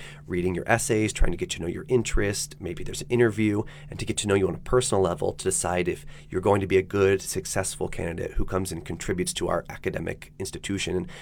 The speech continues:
our community, those kind of things, more than just can you take a test. So a battle that I have to fight is to try to allocate more time, more effort, more resources to developing that personal story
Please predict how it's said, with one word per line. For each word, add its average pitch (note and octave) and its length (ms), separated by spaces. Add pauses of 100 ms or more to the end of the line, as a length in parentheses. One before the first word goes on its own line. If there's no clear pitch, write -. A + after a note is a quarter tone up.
(140)
our E2 100
community, G2 680 (380)
those G2 260
kind F2+ 180
of D2+ 80
things, D2 280
more G2+ 160
than F#2 120
just F2+ 240
can G2 160
you E2+ 40
take - 220
a - 60
test. - 440 (380)
So - 240 (340)
a F#2+ 60
battle F#2+ 400
that D#2+ 160
I E2+ 80
have E2 280
to - 60
fight E2 400 (140)
is E2+ 300
to F#2 460 (280)
try A2+ 540
to F2+ 840 (280)
allocate G2+ 480
more D#3+ 160
time, A2 400
more A2+ 180
effort, - 260
more F#2+ 140
resources F#2 640
to - 120
developing F#2 640
that F2+ 280
personal F#2+ 400
story E2+ 520